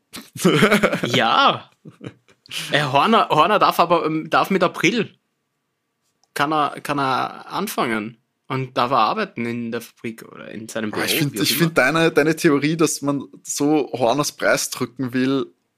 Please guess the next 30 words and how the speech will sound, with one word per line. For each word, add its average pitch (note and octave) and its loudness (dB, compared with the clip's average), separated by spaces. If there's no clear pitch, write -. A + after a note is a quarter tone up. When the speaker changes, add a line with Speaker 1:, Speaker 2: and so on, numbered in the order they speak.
Speaker 1:
ziemlich D3 -4
gut, D3+ -8
ehrlich E3 -4
gesagt. - -10
Ich - -16
meine, C3+ 2
es C#3+ -2
ist D3+ 0
ein F3+ 2
komischer D#3+ 2
Bluff, B2 0
weil, A2 2
weil B2 2
du B2 4
eben B2 2
bei A#2+ 4
einem B2+ 2
anfragst, B2 2
der B2 4
halt A#2+ 2
unter A#2+ -2
Vertrag A2+ 2
steht A#2 0
und A#2 -4
mitten B2 -8
im A#2 -4
Jahr A#2 0
und A#2 -10
irgendwie A#2+ -4
weird. A#2+ -4